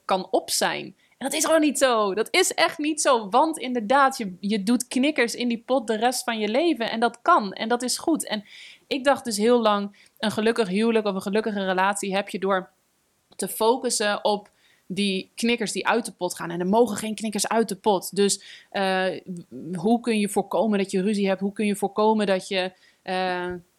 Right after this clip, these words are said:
eh, dat, dat je je irriteert aan elkaar? Daarmee focus je helemaal op het verkeerde. Want een gelukkig huwelijk bouw je niet door te zorgen dat er niks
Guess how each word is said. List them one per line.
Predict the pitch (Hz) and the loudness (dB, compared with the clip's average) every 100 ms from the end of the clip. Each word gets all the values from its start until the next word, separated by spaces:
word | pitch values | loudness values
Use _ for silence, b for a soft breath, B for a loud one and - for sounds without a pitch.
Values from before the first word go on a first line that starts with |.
| _ | _
eh, | 185 175 175 170 | -4 -2 -4 -6
dat, | 170 185 185 175 | -4 0 0 -2
dat | 185 - | -6 -6
je | |
je | 190 | -8
irriteert | 180 180 - 196 196 | -6 -6 -2 0 0
aan | 175 185 | -2 -2
elkaar? | 180 180 180 b b b _ | -2 -2 -2 b b b _
Daarmee | 202 240 269 202 - | 0 2 0 -2 2
focus | 247 311 175 - | 2 2 -2 -2
je | 190 | -4
helemaal | 180 240 311 262 226 208 | 0 4 4 4 2 2
op | 226 233 | 0 -2
het | 190 | -4
verkeerde. | 202 - 254 226 170 160 | -8 -4 0 0 0 -2
Want | 196 208 | -2 -2
een | |
gelukkig | - 254 247 | 0 -2 0
huwelijk | 185 240 196 | 0 0 2
bouw | 180 208 | 4 4
je | 240 196 | 2 0
niet | 190 196 - 170 | 0 -2 -2 2
door | 185 180 180 - - | 4 4 2 -2 -6
te | 202 | -2
zorgen | 175 202 214 202 | 2 4 4 2
dat | 180 185 | -2 -2
er | 185 | 0
niks | 185 185 185 - - | 0 -2 0 -2 -2